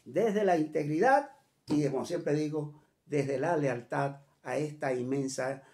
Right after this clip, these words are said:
y mara-, maravillosa patria. No te desconectes, contamos contigo para liberarla, no con un s-, solo círculo de clase política.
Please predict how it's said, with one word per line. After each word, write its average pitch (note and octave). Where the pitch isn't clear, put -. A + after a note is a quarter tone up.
y C3
mara-, A#2
maravillosa B2+
patria. C3
No F#3+
te A#3+
desconectes, G#3
contamos G3
contigo F#3
para C3+
liberarla, B2
no F3
con E3
un D#3+
s-, -
solo E3+
círculo C#3+
de B2
clase B2+
política. -